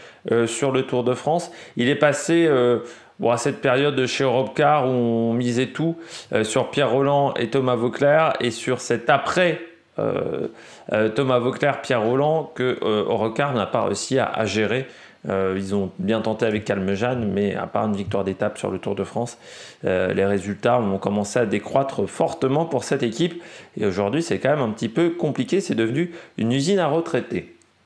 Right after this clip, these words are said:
Du côté de la météo, enfin, je suis un peu méchant sur le coup, usine à retraités, mais bon, euh, Tepstra, Sagan, euh, voilà. Quelques coureurs qui sont passés dans cette formation et qui n'ont pas eu de grands résultats dans cette équipe.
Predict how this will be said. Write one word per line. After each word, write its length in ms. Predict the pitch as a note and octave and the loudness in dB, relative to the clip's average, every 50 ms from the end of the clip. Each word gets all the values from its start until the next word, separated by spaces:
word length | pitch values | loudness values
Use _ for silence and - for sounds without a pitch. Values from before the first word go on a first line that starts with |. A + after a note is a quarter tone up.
| _ _ _ _ _ _ _ _ _ - - - | _ _ _ _ _ _ _ _ _ -20 -16 -10
Du 160 | G#2+ A#2+ A#2+ G#2 | -6 -4 -2 0
côté 240 | B2+ A#2 G#2+ C3 | 0 0 0 0
de 80 | A#2 A2 | 2 2
la 80 | G#2 F#2+ | 2 2
météo, 540 | G2 G#2+ A2 G#2+ - A2+ G#2+ A2 A#2+ A#2+ A2+ - | 2 0 0 0 0 2 2 2 2 0 -2 -6
enfin, 140 | - G#2+ - | -10 -12 -12
je 60 | - | -10
suis 100 | - F#2+ | -6 -6
un 80 | F2 E2+ | -6 -4
peu 120 | - G#2+ | -2 -2
méchant 300 | F#2+ F#2+ F#2 F2+ F2+ E2 | -2 0 0 -2 -2 -4
sur 220 | E2 - - F#2 E2+ | -4 -6 -4 -4 -2
le 100 | F2 F2+ | -2 -4
coup, 240 | - - - G#2 G2 | -6 -4 -4 -2 0
usine 300 | F#2+ F#2 F2+ F#2+ G2 F#2 | 0 -2 0 0 0 0
à 80 | F2 | 0
retraités, 480 | E2+ F2+ F2 - - G2+ - - A#2 G#2 | -2 -2 -4 -4 -6 -6 -2 -2 -2 0
mais 160 | F2+ F2 F2 | 0 -2 -2
bon, 160 | F2+ F#2+ - - - - - - - - - - - | -2 -4 -6 -8 -16 -20 -20 -20 -20 -20 -16 -8 -6
euh, 80 | - E2+ | -4 -4
Tepstra, 720 | - - G2 F2 - - - - G#2+ G#2+ G#2 G#2+ A2 A2 | -2 -2 -4 -4 -4 -4 0 2 4 4 4 4 2 0
Sagan, 600 | G#2+ - - F#2+ F#2+ F#2 G2 G2+ G#2 A2 A2 G#2+ G#2+ - - - - - - - _ _ _ - | -2 -2 -4 -2 0 0 0 0 0 0 -2 -6 -8 -12 -18 -20 -20 -20 -20 -20 _ _ _ -10
euh, 80 | - G1+ - - G1+ G1+ G1+ - - - - - - C3+ C3+ D3 D3+ - _ - - | -8 -8 -8 -8 -10 -10 -10 -12 -12 -12 -14 -14 -12 -12 -14 -14 -16 -18 _ -14 -8
voilà. 200 | - - - - - _ _ _ _ _ _ | -8 -8 -8 -10 -20 _ _ _ _ _ _
Quelques 320 | - G#2 G#2 G2 - G#2+ F#2+ | -2 -2 -2 -2 -2 -4 -4
coureurs 300 | - - A2 A2 A2 A2 | -2 0 0 0 0 0
qui 140 | - G#2+ | -4 -6
sont 140 | - A2 F#2+ | -4 -4 -2
passés 220 | - G#2+ G#2 - A2+ | -2 -2 -2 -2 -2
dans 120 | G#2+ G2 | -2 -2
cette 180 | - G#2 G2 - | -2 -4 -4 -2
formation 540 | - G#2 F#2 F#2 F#2+ F#2 - - C3 B2 | -2 0 0 0 -2 -4 -4 -4 -2 -2
et 40 | G#2+ | -2
qui 80 | - A2 | -2 -2
n'ont 60 | G2+ | -2
pas 140 | - G#2+ A2 | 0 0 0
eu 40 | A2 | 0
de 60 | A2 | 0
grands 220 | G#2+ A2 A2 G#2+ | 0 2 2 2
résultats 380 | G#2 F#2+ G2+ G2+ F#2+ - C#3 C3+ | 2 2 0 -2 0 0 0 0
dans 120 | B2 A2 | 0 -2
cette 200 | G#2+ - C3 B2+ | -2 -2 -2 -2
équipe. 340 | B2+ G#2+ - A2+ A2 A2+ | -2 -4 -2 -4 -4 -6